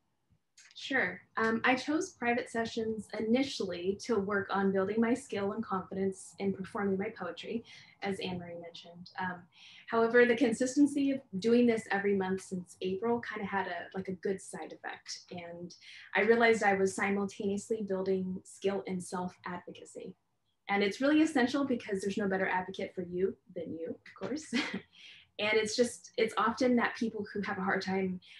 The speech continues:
advocating for themselves in life are drawn to creative mediums like poetry or writing or performance art. And it really just takes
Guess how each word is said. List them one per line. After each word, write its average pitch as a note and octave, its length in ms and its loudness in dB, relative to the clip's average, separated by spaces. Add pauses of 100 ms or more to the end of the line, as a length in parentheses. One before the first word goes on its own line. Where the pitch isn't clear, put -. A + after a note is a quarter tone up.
(180)
advocating G3+ 580 4
for G3+ 100 -4
themselves F#3+ 560 -4
in F3 120 -6
life G3+ 360 -2 (240)
are G#3 140 2
drawn G#3+ 380 0
to - 100 -10
creative F#3+ 400 -2
mediums G3 500 -4
like - 200 -10 (100)
poetry - 540 -4
or - 160 -10 (260)
writing F3+ 400 -2
or G3 80 -6
performance - 560 -10
art. - 220 -12 (800)
And G#3 100 -4
it F3+ 80 -2
really B3+ 200 6
just A#3 260 2
takes - 540 -4